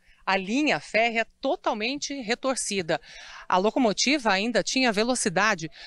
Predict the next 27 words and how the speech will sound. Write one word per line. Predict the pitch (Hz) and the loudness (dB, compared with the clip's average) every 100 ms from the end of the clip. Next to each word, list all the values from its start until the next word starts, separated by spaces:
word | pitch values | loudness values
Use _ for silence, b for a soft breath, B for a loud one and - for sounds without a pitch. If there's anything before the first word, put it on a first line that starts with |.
| B | B
quando | - 214 214 214 | 0 2 4 2
acabou, | 220 - 202 175 214 | 2 2 -2 0 -2
então, | 208 220 214 | 0 0 -2
derrubando | 190 208 226 208 170 220 262 196 160 - _ _ - | -2 0 0 0 2 2 2 0 -4 -8 _ _ -6
o | 220 | -2
portão, | - 226 - - 220 262 B B B | 2 2 2 2 2 0 B B B
destruiu | 160 262 330 - 262 254 302 | 0 0 0 -2 0 2 2
o | |
muro | 190 202 240 240 B B B | 0 0 0 -2 B B B
e | 214 | 0
invadiu | 339 294 185 156 196 269 165 - | 2 2 0 0 0 0 -2 -4
a | 202 | -2
sala | 220 - 247 262 359 330 | -2 -2 0 2 0 0
dessa | 311 311 302 | 0 0 -2
casa | - 233 254 285 | 0 -2 -2 -4
que | - | -6
fica | 269 302 320 381 - | -4 -2 -2 -2 -6
de | 190 190 | -6 -4
frente | 427 - 269 403 - | -2 -2 -2 -2 -2
com | 403 | -2
a | |
linha | 349 320 320 | 0 0 -2
do | 294 | -4
trem. | - 220 220 - B B B | -2 -2 -2 -8 B B B
Por | - 285 | 0 0
muita | 247 269 381 339 | 4 2 2 0
sorte, | 247 247 269 277 180 | 0 0 0 0 -6